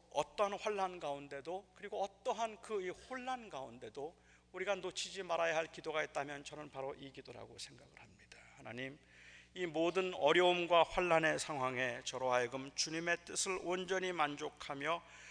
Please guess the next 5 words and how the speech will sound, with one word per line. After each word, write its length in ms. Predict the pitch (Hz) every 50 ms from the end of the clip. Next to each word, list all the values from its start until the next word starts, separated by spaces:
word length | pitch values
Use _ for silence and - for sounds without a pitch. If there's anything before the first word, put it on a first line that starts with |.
| - - - -
제가 320 | - - - 135 135 139 135 -
주님을 480 | - - 147 143 147 147 147 147 147 139
놓치지 460 | 139 131 - - - - - 139 139
말게 320 | 135 127 117 120 123 135
하소서." 480 | 120 120 - - - - - - -